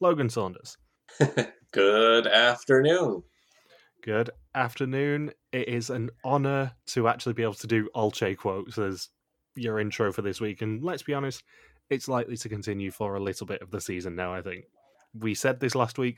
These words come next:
Speaker 1: Olche is a star. Olche continues being a star.
Speaker 2: If there's one country I think of that's done democratic elections for a very long time, it's, it's Georgia.
Speaker 1: Oh, definitely.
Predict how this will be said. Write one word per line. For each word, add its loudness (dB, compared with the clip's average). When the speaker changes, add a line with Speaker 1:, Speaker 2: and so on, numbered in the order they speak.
Speaker 1:
Olche -2
is -2
a -6
star. 0
Olche -2
continues -4
being -8
a -12
star. -8
Speaker 2:
If -4
there's 8
one 4
country 6
I 6
think 0
of 6
that's 2
done 2
democratic 2
elections 2
for -2
a 0
very 4
long 2
time, 2
it's, -6
it's -4
Georgia. 0
Speaker 1:
Oh, 2
definitely. -4